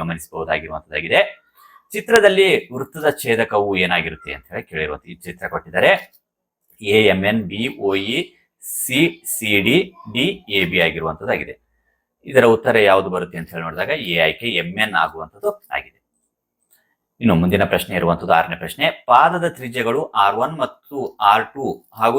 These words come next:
ಎತ್ತರ ಎಚ್ ಆಗಿರುವ ಶಂಕುವಿನ ಭಿನ್ನಕದ ಘನಫಲವು ಏನಾಗುತ್ತೆ ಅನ್ನೋದು ಇಲ್ಲಿ ಕೇಳಿರುವಂತದ್ದಾಗಿದೆ.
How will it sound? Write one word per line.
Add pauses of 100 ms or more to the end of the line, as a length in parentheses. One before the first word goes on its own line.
(120)
ಎತ್ತರ (220)
ಎಚ್
ಆಗಿರುವ (100)
ಶಂಕುವಿನ (500)
ಭಿನ್ನಕದ (100)
ಘನಫಲವು (120)
ಏನಾಗುತ್ತೆ
ಅನ್ನೋದು (260)
ಇಲ್ಲಿ
ಕೇಳಿರುವಂತದ್ದಾಗಿದೆ.